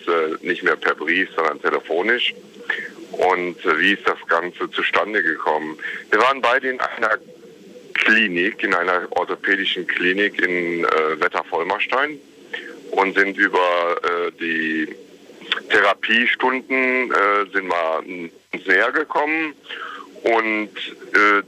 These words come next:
dann ist sie drei Tage später entlassen worden, konnte wieder nach Hause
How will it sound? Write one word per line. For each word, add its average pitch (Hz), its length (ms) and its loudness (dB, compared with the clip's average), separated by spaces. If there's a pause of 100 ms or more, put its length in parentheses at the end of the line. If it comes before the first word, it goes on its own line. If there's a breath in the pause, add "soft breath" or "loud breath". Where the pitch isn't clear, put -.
dann 98 300 0
ist 98 240 -6
sie 104 80 0
drei 90 280 2
Tage 92 280 0
später 92 440 0
entlassen 78 560 -2
worden, 131 520 0
konnte 90 320 -4
wieder 87 160 0
nach 76 260 -2
Hause 71 600 0